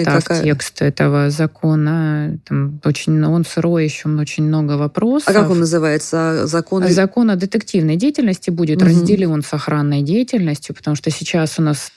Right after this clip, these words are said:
Speaker 1: старый закон девяносто второго года о частной
Speaker 2: Мгм.
Speaker 1: детективной и охранной деятельности. Ну, мы понимаем, сколько лет прошло и насколько все уже
Speaker 2: Поменялось.
Speaker 1: неактуально,
Speaker 2: Мгм.
Speaker 1: да.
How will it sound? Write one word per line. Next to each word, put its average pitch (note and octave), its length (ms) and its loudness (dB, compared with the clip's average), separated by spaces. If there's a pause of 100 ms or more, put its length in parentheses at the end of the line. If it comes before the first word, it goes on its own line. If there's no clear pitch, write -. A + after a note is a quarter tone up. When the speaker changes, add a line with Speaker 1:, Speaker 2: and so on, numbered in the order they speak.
Speaker 1:
старый D#3 380 0
закон D#3 340 0
девяносто D3 420 -2
второго D3+ 420 0
года C3 560 0
о D3+ 100 -2
частной D#3+ 540 2
Speaker 2:
Мгм. C#3 60 0
Speaker 1:
детективной E3+ 600 0
и - 20 0
охранной E3+ 480 0
деятельности. C#3+ 840 -4
Ну, G#3 140 0
мы F3 100 4
понимаем, E3+ 380 0
сколько E3 320 -4
лет D#3 200 -2
прошло G3 360 0
и A3+ 60 2
насколько F3+ 440 -2
все E3 220 -4
уже D3+ 460 0
Speaker 2:
Поменялось. E3 460 2
Speaker 1:
неактуально, E3 560 2
Speaker 2:
Мгм. D#3+ 60 2
Speaker 1:
да. D3 220 2